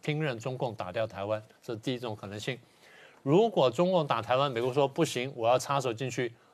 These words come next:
那你就要跟中共打仗。换句话说，就回到我们前面讲的前提，你要跟一个核子大国进行战争，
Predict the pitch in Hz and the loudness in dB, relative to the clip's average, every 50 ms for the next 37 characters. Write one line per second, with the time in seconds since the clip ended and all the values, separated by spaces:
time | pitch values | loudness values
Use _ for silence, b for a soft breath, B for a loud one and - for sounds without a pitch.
0 | b - 139 139 127 110 98 95 95 90 120 113 107 113 110 107 - 120 113 110 | b -4 -2 -2 -2 -2 -6 -10 -8 -6 -6 -6 -4 -6 -8 -8 -8 -8 -8 -8
1 | 107 104 - 87 90 - - 120 123 - _ _ _ b b b b b b - | -8 -10 -10 -12 -6 -4 -4 -4 -4 -6 _ _ _ b b b b b b 0
2 | 175 160 139 147 139 127 135 156 131 139 143 - - 127 135 151 156 131 113 113 | 2 2 4 4 2 4 2 0 -2 -2 -2 -2 -2 -2 0 2 2 2 0 -2
3 | 123 131 - 147 143 139 131 117 104 110 120 110 - 113 110 110 113 107 101 113 | -4 -6 -6 -6 -6 -4 -4 -4 -4 -4 -6 -8 -8 -8 -8 -8 -8 -8 -8 -8
4 | 113 B B B B B B _ 127 127 127 123 147 170 160 139 139 160 151 151 | -10 B B B B B B _ -6 -4 -2 0 0 2 0 2 2 2 2 2
5 | 156 156 147 143 147 139 120 - - - 117 131 143 135 - 120 107 - - 147 | 0 -2 -2 0 2 0 0 0 -2 -2 0 0 0 -2 -6 -10 -6 -4 -4 -4
6 | 127 120 104 110 110 104 110 110 - 131 107 98 - 101 104 104 - 113 104 98 | -2 -4 -4 -6 -6 -6 -6 -6 -8 -8 -8 -8 -10 -12 -10 -8 -8 -8 -8 -8
7 | - 104 98 | -8 -8 -8